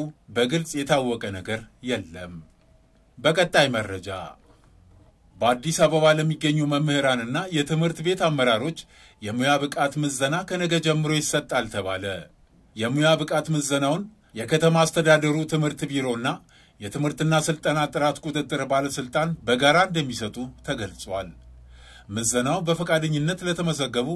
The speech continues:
አስራ ስምንት ሺህ አምስት መቶ ዘጠና አንድ መምህራንና የትምህርት አመራሮች ከነገ ሐሙስ ግንቦት አንድ ሁለት ሺህ አስራ ስድስት ዓመተ ምህረት ጀምሮ በተመረጡ የመፈተኛ ጣቢያዎች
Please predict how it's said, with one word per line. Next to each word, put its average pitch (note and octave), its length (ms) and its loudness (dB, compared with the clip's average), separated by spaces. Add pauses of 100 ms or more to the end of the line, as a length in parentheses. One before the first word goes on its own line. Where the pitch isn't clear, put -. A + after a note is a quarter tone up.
(120)
አስራ B2+ 240 -4
ስምንት D#3 380 -2
ሺህ G3 240 -2
አምስት D#3 340 -4
መቶ E3+ 280 -2
ዘጠና D3 280 -4
አንድ D#3 200 -2
መምህራንና C3+ 680 -2 (680)
የትምህርት B2+ 420 -6
አመራሮች C#3 560 2
ከነገ D#3 420 0
ሐሙስ F3 380 0
ግንቦት D#3 420 -2
አንድ D#3+ 280 0
ሁለት E3 240 -2
ሺህ F3 180 -4
አስራ E3+ 220 0
ስድስት C#3+ 360 -6
ዓመተ B2+ 240 -2
ምህረት A2+ 240 -6
ጀምሮ A#2 240 -4 (460)
በተመረጡ C#3+ 640 2
የመፈተኛ E3 720 0
ጣቢያዎች B2 460 -2